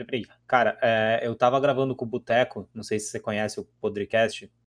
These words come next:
Tava gravando com o pessoal lá um especialzinho de final de ano e eu falei que eu ia gravar com vocês aí, falei que ia gravar com, com o Mike. Ele agradeceu o seu serviço, cara, mandou um Feliz Natal, um bom dois mil e vinte, falou, "Cara,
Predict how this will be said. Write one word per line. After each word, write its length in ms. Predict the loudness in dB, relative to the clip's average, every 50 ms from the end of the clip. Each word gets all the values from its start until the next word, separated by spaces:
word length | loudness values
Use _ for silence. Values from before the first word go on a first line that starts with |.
| _ _ _ _ _ _ _ _ _ _ _ _ _ _ _
Tava 180 | -6 -4 -2
gravando 280 | 0 0 0 -2 -4 -6
com 60 | -8
o 40 | -4
pessoal 360 | -4 -4 -2 2 4 4 6
lá 140 | 6 4 4
um 80 | 2 0
especialzinho 580 | -2 -2 -4 -4 -2 -2 -2 -4 -4 -4 -4 -6
de 80 | -6
final 280 | -8 -8 -6 -4 -4 -4
de 140 | -2 -2 0
ano 260 | 2 2 2 0 0
e 60 | 0 0
eu 120 | -2 -2
falei 260 | 0 -2 0 0 0
que 80 | -2 -2
eu 40 | -2
ia 120 | -2 -2
gravar 300 | -2 -4 -2 -2 -4 -6
com 160 | -6 -8 -12 -12
vocês 480 | -10 -10 -12 -8 -4 -4 -4 -4 -4
aí, 360 | -6 -6 -4 -4 -2 -4 -4
falei 240 | 0 0 2 2 2 2
que 100 | 2 2
ia 40 |
gravar 340 | 4 4 4 4 4 2 2
com, 380 | 2 -2 -4 -4 -4 -6 -6 -8
com 200 | -8 -6 -6 -4
o 220 | -4 -2 -2 0 0
Mike. 300 | -2 -4 -6 -10 -18 -20 _ _ _ _ _ _ _ _ _ _ _
Ele 320 | -2 0 0 0 -2 -4 _ _ _ _ _ _ _ _ _
agradeceu 500 | 2 6 6 6 6 6 4 4 2 2
o 20 |
seu 140 | 4 2 0
serviço, 640 | 4 4 2 2 4 2 2 2 2 2 -2 -6 -4
cara, 400 | 2 4 4 4 4 2 0 -4 _ _ _ _ _ _
mandou 360 | -8 -6 -6 -2 -2 -2 -2
um 20 | 0
Feliz 280 | 2 2 2 2 2
Natal, 720 | 0 -2 -2 0 2 4 6 6 8 8 6 6 4 0 -4 -12 -16 -16 -14 -16 -16 -20 -20 -20 -12 -8
um 120 | -6 0 6
bom 180 | 8 8 8
dois 200 | 6 2 0 0 0
mil 80 | 2
e 100 | 2 2
vinte, 460 | 0 0 -2 0 0 0 -2 -2 -6
falou, 240 | -4 -2 0 0 0
"Cara, 440 | 4 4 6 6 6 6 2 0